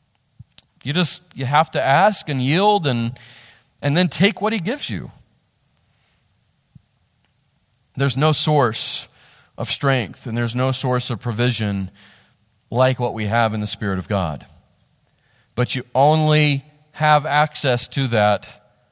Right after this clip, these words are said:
through giving yourself to Jesus Christ, through receiving his life in your own.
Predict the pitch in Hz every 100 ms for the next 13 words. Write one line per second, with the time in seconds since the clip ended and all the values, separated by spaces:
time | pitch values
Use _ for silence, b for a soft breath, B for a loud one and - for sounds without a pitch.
0 | _ _ _ _ 139 147 131 123 127 120
1 | 120 117 113 - 113 107 - 104 98 95
2 | 92 - 85 73 - - - _ _ _
3 | _ _ _ _ _ 120 104 98 135 123
4 | 120 117 107 107 104 101 101 95 85 78
5 | 67